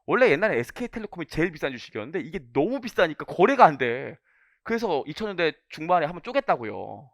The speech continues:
이해할 수 있겠죠? 이런 걸 주식 분할이라고 하고요. 주식 병합은 뭐겠어요?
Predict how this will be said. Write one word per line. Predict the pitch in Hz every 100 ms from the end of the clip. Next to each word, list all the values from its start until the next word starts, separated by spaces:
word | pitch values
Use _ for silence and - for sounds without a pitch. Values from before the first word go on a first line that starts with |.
| _ _ _ _ _ -
이해할 | 175 170
수 |
있겠죠? | - 131 - -
이런 | 190 208
걸 | 214
주식 | - 147 -
분할이라고 | 147 139 110 104
하고요. | 117 _ _ _ _ _ _ _ _ _ _ _ _ _ _ _ _ _ _ _ _ _ _ _ _ _ _ _ _ _ _ _ _
주식 | - 185 -
병합은 | - 175 214 139
뭐겠어요? | 107 110 -